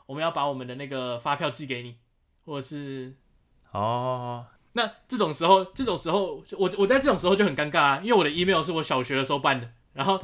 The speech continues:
Speaker 1: 就要在这种大庭广众之下，
Speaker 2: 对。
Speaker 1: 然后把我的，把我不知道几岁的时候办的 email，然后在那边在大庭广众之下朗读出来，我就觉得这是一个非常尴尬的场景。
Speaker 2: 嗯。
Speaker 1: 那自从有了这个信箱之后呢，我的信箱变得非常好记，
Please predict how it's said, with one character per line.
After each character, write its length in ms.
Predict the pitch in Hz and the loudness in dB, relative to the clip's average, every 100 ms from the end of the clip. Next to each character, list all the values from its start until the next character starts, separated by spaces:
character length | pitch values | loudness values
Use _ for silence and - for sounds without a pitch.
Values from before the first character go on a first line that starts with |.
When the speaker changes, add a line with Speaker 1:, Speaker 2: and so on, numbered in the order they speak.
| 98 | -2
Speaker 1:
就 120 | 196 | 2
要 80 | 214 | 4
在 120 | 214 | 4
这 60 | 196 | 2
种 160 | 202 | 0
大 240 | 147 208 185 | 4 6 6
庭 180 | 170 160 | 4 -6
广 220 | 160 135 | -6 -6
众 180 | 170 151 | -6 -6
之 120 | 147 | -6
下， 180 | 170 147 | -2 -2
Speaker 2:
对。 40 | |
Speaker 1:
然 60 | 139 | 0
后 80 | |
把 200 | 190 147 | 2 2
我 100 | 151 | 2
的， 160 | 135 131 - _ | -2 -6 -8 _
把 140 | 165 | -2
我 160 | 180 165 | 0 -2
不 60 | 160 233 | -2 -2
知 40 | |
道 0 | |
几 220 | 226 170 139 | -2 -2 -2
岁 180 | 214 | 2
的 120 | 175 156 | 2 2
时 120 | 185 | 4
候 240 | 156 147 - _ | 4 2 -6 _
办 120 | 202 | -2
的 60 | 160 | -2
email， 320 | 151 160 156 | -2 0 0
然 80 | 131 | 2
后 80 | 151 | 0
在 120 | 165 | 0
那 60 | 160 | -4
边 140 | 165 | -4
在 120 | 202 | -4
大 160 | 185 175 | 0 0
庭 100 | 160 | 0
广 160 | 143 135 | -6 -6
众 80 | |
之 80 | 151 | -6
下 80 | 156 | -4
朗 240 | 139 123 | -4 -8
读 100 | 117 | -10
出 200 | 123 151 | -10 -6
来， 180 | 135 113 _ _ _ _ | -6 -6 _ _ _ _
我 100 | - | -10
就 60 | 160 | -4
觉 80 | 160 | -4
得 60 | |
这 100 | 156 | -6
是 160 | 123 165 | -4 -2
一 60 | |
个 80 | 156 | 0
非 80 | 151 | 0
常 120 | 156 | -2
尴 200 | 135 156 | 0 0
尬 160 | 160 135 | 2 0
的 40 | |
场 220 | 135 123 | 0 -6
景。 160 | 120 123 | -8 -14
Speaker 2:
嗯。 40 | - _ _ _ _ _ | -16 _ _ _ _ _
Speaker 1:
那 180 | 170 165 | 0 0
自 160 | 165 | -2
从 180 | 196 160 | -4 -2
有 100 | 147 | 0
了 80 | 139 | 0
这 120 | 147 | 0
个 80 | 160 | -4
信 160 | 175 151 | -4 -4
箱 180 | 143 | -4
之 80 | 135 | -2
后 140 | 139 139 | -2 -2
呢， 100 | 131 | -2
我 100 | 127 | -4
的 80 | |
信 160 | 131 156 | -6 -6
箱 120 | 151 | -6
变 100 | 156 | -4
得 60 | 143 | -4
非 120 | 160 | -4
常 140 | 147 | -6
好 160 | 127 120 | -6 -6
记， 280 | 117 131 | -8 -14